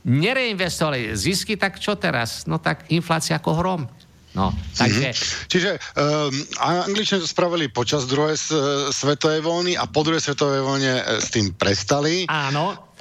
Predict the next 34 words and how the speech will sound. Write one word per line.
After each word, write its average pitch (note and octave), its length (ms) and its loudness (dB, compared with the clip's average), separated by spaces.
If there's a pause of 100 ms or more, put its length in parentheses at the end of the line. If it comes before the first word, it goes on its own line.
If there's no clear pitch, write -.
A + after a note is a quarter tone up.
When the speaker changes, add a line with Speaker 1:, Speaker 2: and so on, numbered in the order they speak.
Speaker 2:
A C3 560 2
Nemci D3+ 560 -2
to E3+ 80 0
spravili D#3 480 0
po A#2+ 160 0
druhej A2+ 300 2
svetovej B2 420 0
vojne. B2+ 400 0
Speaker 1:
Áno. G#2 80 -2 (160)
Speaker 2:
A B2 80 4
čo G#3+ 240 0
robili G3 320 0
Nemci E3 240 -2
počas D3+ 320 2
druhej C3+ 240 0
svetovej C3+ 320 0
vojny? B2+ 200 2 (120)
Ako, B2+ 400 0
jakú C#3 320 0
mal C#3 160 2
taktiku A#2+ 720 0
Speaker 1:
No G#3+ 80 2
tak G#3 160 0
Speaker 2:
Hitler? A2 400 0
Speaker 1:
Hitler A#3 320 0
im, A3 240 0
im G3+ 240 0
povolil A#3+ 400 0
štvorpercentné, F3+ 960 0
e, F#3 240 0 (240)
štyr-, F3 480 0
štvorpercentné D#3 1120 0
dividendy C3+ 800 0
a E3 400 -2